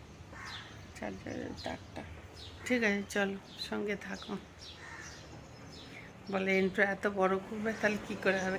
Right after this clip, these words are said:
কালকে একটা না নারকেলও এনেছি, এ দেখো নারকেল, অনেক এখানে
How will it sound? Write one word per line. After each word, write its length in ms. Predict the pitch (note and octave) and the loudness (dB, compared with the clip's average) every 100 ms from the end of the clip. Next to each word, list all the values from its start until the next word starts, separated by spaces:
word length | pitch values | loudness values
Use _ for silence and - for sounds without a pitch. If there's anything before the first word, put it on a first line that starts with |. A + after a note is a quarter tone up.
| G3 | 6
কালকে 180 | G3+ B3+ | 6 4
একটা 120 | D#4+ D4+ | 6 8
না 60 | G#3+ | 8
নারকেলও 440 | G3 F#3+ F3+ A#3 A#3+ G3+ | 6 4 4 6 8 8
এনেছি, 360 | F#3+ - - F#3 - - - - - | 6 4 2 0 -4 -8 -8 -8 -2
এ 20 | A3 G#3+ | 0 2
দেখো 220 | G#3 D4+ D4 - - - - - - - - - - - G3+ | 2 0 0 -4 -8 -10 -10 -10 -10 -10 -10 -10 -10 -2 0
নারকেল, 380 | F#3 - F#3+ - - - - - - - C#4 | 0 -4 -8 -8 -10 -10 -10 -10 -8 2 8
অনেক 200 | D4+ C#4 - A#3 A3 G#3 A#3 | 10 8 6 2 2 2 2
এখানে 240 | A#3 E4 | 6 8